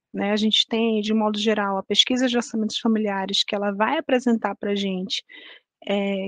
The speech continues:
que a população brasileira consome menos frutas e hortaliças, eh, e cada vez mais tá aumentando aí o consumo dos alimentos ultraprocessados.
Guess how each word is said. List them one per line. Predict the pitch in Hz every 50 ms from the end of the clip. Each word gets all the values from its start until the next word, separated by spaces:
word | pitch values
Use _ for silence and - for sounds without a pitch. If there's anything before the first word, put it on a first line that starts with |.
| - -
que | 214
a | 202
população | - 208 - - 214 208 202 - 247 233
brasileira | 233 233 233 220 220 226 214 208 208 208
consome | - - 226 220 - - 233 220 214 208
menos | 214 214 226 247 269 262 -
frutas | - - - 233 254 262 - - 240 214 202
e | 208
hortaliças, | 208 - - - 208 196 196 202 196 220 277 285 - - 381 370 - - - - _ - - - - - - - - _ _ _ _ _ -
eh, | 214 220 220 220 220 220 220 214 - - _
e | 247 240 -
cada | - - 247 226 226 240 247 233
vez | 226 233 240 247 254 -
mais | 254 233 220 214 214 240 - -
tá | - -
aumentando | 240 247 247 254 247 254 240 - 233 226 226 233 226
aí | 214 220 220
o | 226
consumo | - - 226 220 220 - - 226 226 220
dos | 214 233 220
alimentos | 240 233 233 226 226 233 220 220 - 233
ultraprocessados. | 220 220 214 - 214 - 220 226 226 - 254 262 - - - 240 208 190 185 - - - -